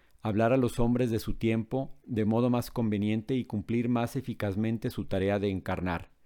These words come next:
en la conciencia y en la sensibilidad social de nuestro tiempo, la palabra de Dios y la fe, de la cual la doctrina social arranca.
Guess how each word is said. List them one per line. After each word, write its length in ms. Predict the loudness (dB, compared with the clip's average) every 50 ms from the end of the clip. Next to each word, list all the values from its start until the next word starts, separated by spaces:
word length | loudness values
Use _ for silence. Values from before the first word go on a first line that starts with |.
| _ _ _ _ _ _ -20 -18 -6
en 120 | -2 0 2
la 120 | 2 2
conciencia 680 | 0 0 0 0 2 2 2 2 2 0 -2 -4 -4 -4 -4
y 120 | -2 -2
en 100 | 0 0
la 80 | -2 -2
sensibilidad 580 | -2 -4 -6 -4 -4 -4 -2 0 2 0 0
social 600 | 0 -2 -4 -4 -2 0 0 0 0 0 -2 -6 -12 _ _ _ _ -8
de 120 | -4 -2 -2
nuestro 340 | -2 -2 -2 -2 -4 -4
tiempo, 460 | -2 0 -2 -2 -2 -4 -8 -14 -20 -20 _ _ _ _ _ _ _ _ _ -6
la 160 | -4 -4 -2 0
palabra 340 | 2 4 4 4 4 4
de 60 | 2 2
Dios 420 | 2 2 2 2 0 -2 -8 -14 -10 -6
y 100 | -4 -2
la 120 | -2 -2
fe, 320 | -2 -2 -2 -2 -2 -6 -16 -20 -20 -20 -20 _ -6
de 120 | -2 0
la 120 | 0 0 0
cual 320 | 2 2 4 4 4 4
la 80 | 2 0
doctrina 400 | 0 -2 -2 -2 0 0 0 -2
social 520 | -2 -4 -4 0 0 2 2 0 0 -4 -8
arranca. 580 | -6 -4 -2 -2 -2 -4 -6 -8 -12 -16 -16